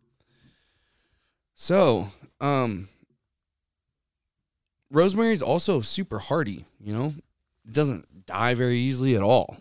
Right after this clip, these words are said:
So you could always just get a pot, even if you're on, um, you know, the upper floor of, like, an apartment. You can get a little pot, one gallon pot or two gallon pot and put a rosemary in there, and that'll grow.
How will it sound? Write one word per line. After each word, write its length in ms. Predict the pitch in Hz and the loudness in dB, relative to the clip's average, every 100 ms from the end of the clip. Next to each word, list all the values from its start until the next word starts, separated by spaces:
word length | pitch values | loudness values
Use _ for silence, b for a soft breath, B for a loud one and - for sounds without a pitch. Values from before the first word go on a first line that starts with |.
| _ | _
So 460 | - - 78 110 - _ _ | -6 0 2 2 -2 _ _
you 100 | 147 | -8
could 140 | - 135 | -2 0
always 300 | 156 185 160 | 2 0 0
just 200 | 147 - | -4 -2
get 120 | 160 | -2
a 40 | |
pot, 340 | 113 120 156 - | -2 -2 -2 -2
even 240 | 156 185 | -6 -4
if 140 | 175 160 | -4 -4
you're 160 | 143 | -6
on, 280 | 147 147 147 | -4 -4 -6
um, 300 | 143 135 123 - _ _ _ _ _ _ _ - - | -4 -6 -8 -12 _ _ _ _ _ _ _ -20 -8
you 80 | |
know, 340 | 139 98 135 139 | -6 -4 -6 -8
the 240 | 101 104 98 | -8 -8 -6
upper 200 | 117 135 | -6 -6
floor 300 | - 123 131 | -4 0 0
of, 80 | 143 | 0
like, 180 | 135 131 | -4 -4
an 60 | |
apartment. 480 | 117 - 165 170 98 _ _ _ _ _ _ | -6 -2 -4 -4 -10 _ _ _ _ _ _
You 100 | 170 | -6
can 80 | 165 | 0
get 140 | 165 214 | 4 4
a 20 | |
little 180 | 151 95 | 2 0
pot, 380 | - 156 147 | -2 0 0
one 160 | 117 131 | -2 0
gallon 300 | 131 139 131 | 2 2 0
pot 360 | - 135 170 - | 0 0 0 -6
or 60 | 101 | -14
two 180 | - 139 | -8 -2
gallon 300 | 135 135 127 | 0 0 0
pot 340 | 131 151 - _ _ _ _ | 0 0 -2 _ _ _ _
and 400 | 117 117 110 107 | -6 -2 -2 -2
put 140 | 143 131 | -2 -2
a 60 | |
rosemary 520 | 113 120 131 139 147 | 2 0 0 0 0
in 120 | 156 170 | 0 0
there, 340 | 190 196 156 _ _ _ _ _ | 0 -2 -6 _ _ _ _ _
and 160 | 110 127 | -2 0
that'll 200 | 202 98 | -2 -4
grow. 380 | 95 95 156 | -6 -4 -4